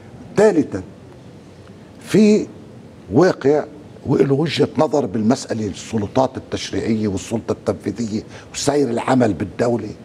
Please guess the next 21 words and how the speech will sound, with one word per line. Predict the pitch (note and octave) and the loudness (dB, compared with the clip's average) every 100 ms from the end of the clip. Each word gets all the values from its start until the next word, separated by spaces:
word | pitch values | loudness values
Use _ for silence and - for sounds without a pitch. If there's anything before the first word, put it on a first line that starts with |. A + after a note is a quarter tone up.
| - - - - - - | -20 -20 -20 -20 -12 0
للمكون، | B2+ D3 C#3 - A#2 G#2 - A2+ - E3 G#3 E3 B2+ A2 - - - - F#2 | 6 6 6 2 -2 -2 -2 -2 2 2 2 0 -2 -4 -10 -20 -18 -8 -6
سواء | - B2+ F3+ E3 | 2 4 4 2
العماد | C3+ D#3 B2+ | -2 -2 0
عون | A#2+ C#3+ A#2 | 2 2 0
أو | A#2 C3+ | 2 4
المكون | C3 C3 F3+ E3 C#3 | 4 2 0 0 -2
المسيحي، | A#2+ A#2+ - D3+ - C3+ - - - - | -2 -2 -2 -6 -4 -8 -8 -16 -12 0
ما | C4 | 0
نطبع | D4+ B3+ D#3 D3+ - - | 2 0 2 0 0 -2
تعطيل | - - - F#3+ E3 D#3 | -2 -2 -4 0 2 2
أو | C3+ | 0
ثقافة | - B2+ - F#3 F3 D3+ - | 0 -2 0 0 0 -6 -2
تعطيل | - A2+ - G#3 E3 G2+ | -2 -2 -6 -2 -2 -4
مؤسسات | - - - E2 D#2+ - | -8 -8 -10 -10 -10 -12
الدولة، | - - F#2 - - - - A2 | -8 -6 -6 -10 -20 -20 -10 0
ولا | G#3 | 2
بحياتهم | A#3+ - A#3+ A3+ - D#3 | 2 2 4 4 0 -4
المسيحيين | C3+ C3 - - A#2 A#2+ - | -4 -4 -6 -6 -2 -2 -2
كانوا | A#2 F2+ | -4 -4
مع | F#2 | -4
ثقافة | F#2+ G2 - A#2 F#2+ | -4 -6 -2 -2 -4